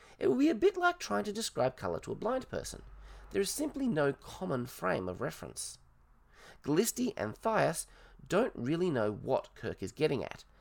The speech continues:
but they assure him the way their world looks is the same it has always been. They launch right into an explanation of their situation. Their isolation was never meant to end now.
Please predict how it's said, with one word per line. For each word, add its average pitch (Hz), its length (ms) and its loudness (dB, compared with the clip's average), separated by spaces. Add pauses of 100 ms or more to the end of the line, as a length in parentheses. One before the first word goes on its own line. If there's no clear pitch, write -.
(220)
but - 140 -4
they 110 160 0
assure 262 420 -2
him 113 280 -2 (360)
the 101 80 -2
way 147 300 0
their 131 220 2
world 135 420 2
looks 135 560 -2 (320)
is 117 140 -8
the 180 100 -4
same 78 460 -4 (100)
it 123 100 -6
has 98 260 -8
always 120 380 0
been. - 340 -12 (1700)
They 131 120 8
launch 185 300 8
right 156 280 8
into 165 340 0
an 160 100 -2
explanation 110 720 -2
of 98 160 2
their 101 140 2
situation. - 760 -6 (540)
Their - 200 0
isolation 190 720 4
was 185 140 0
never 240 320 0
meant 147 280 0
to - 160 -10
end 95 340 -4
now. 90 340 -2